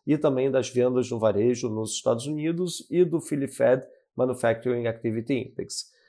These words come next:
Às dez e quarenta e cinco teremos a conferência de imprensa do Banco Central Europeu e às onze e meia da manhã a apresentação do R T I. Nos mercados, o dólar index avança ponto quarenta e oito por cento, o peso mexicano desvaloriza ponto quarenta e nove por cento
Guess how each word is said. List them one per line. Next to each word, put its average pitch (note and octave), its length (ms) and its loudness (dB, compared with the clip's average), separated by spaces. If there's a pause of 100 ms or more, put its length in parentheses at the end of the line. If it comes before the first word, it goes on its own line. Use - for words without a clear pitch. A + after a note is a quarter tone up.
(120)
Às F#2 220 0
dez A2+ 220 6
e - 40 -8
quarenta G#2+ 320 2
e C3+ 60 8
cinco D#3+ 420 2
teremos C3 420 0
a C3 80 4
conferência B2 600 0
de A#2 100 -6
imprensa A#2+ 480 -2
do A#2 80 -4
Banco A#2+ 280 0
Central A2+ 420 0
Europeu E3 520 4 (240)
e F#3 140 6
às D#3+ 160 6
onze C#3+ 220 0
e - 20 -6
meia B2+ 220 4
da B2 100 2
manhã C3+ 420 2 (240)
a C#3 160 6
apresentação C3+ 800 4
do B2 200 4
R A2+ 240 2
T C#3+ 180 2
I. - 280 -4 (520)
Nos F#3+ 220 8
mercados, E3+ 640 4
o D3 60 0
dólar C#3+ 320 6
index C3+ 320 2
avança B2 340 2
ponto A#2+ 300 0
quarenta A2+ 340 2
e - 20 4
oito G#2+ 260 0
por - 180 -8
cento, C#3+ 340 4
o A#2 60 -2
peso A2+ 280 2
mexicano A2+ 540 2
desvaloriza A2 640 2
ponto A#2 300 0
quarenta A#2+ 360 2
e - 20 4
nove C#3+ 320 4
por C#3+ 120 -8
cento C#3+ 400 2